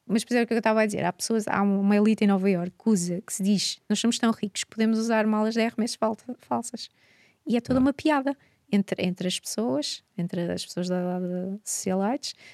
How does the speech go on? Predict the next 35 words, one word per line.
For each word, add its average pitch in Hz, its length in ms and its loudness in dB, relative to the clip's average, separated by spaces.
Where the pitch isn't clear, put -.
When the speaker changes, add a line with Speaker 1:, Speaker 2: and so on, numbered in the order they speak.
Speaker 1:
que - 80 -20
tentam 233 300 0
ver 247 220 0
qual 262 180 0
é 262 40 0
que 262 80 -2
é 254 40 2
falsa, 254 340 -2
qual 262 160 -4
é 254 60 0
verdadeira. 262 520 -6
Mas, 226 240 2
mas 214 140 -2
pronto, 208 360 -2
é, 175 200 2
é 196 40 2
um, 196 120 0
é 190 140 0
um, 185 320 0
nem 220 180 6
sempre, 233 680 0
eh, 202 380 2
Speaker 2:
Pois, 202 100 -2
Speaker 1:
as 196 60 -6
Speaker 2:
pois. 190 120 -2
Speaker 1:
pessoas 220 220 -2
que - 200 0
não 220 220 4
têm 214 200 2
dinheiro 202 300 2
são 226 220 -2
as 226 100 -2
que - 100 -16
têm 214 200 0
gosto 208 400 0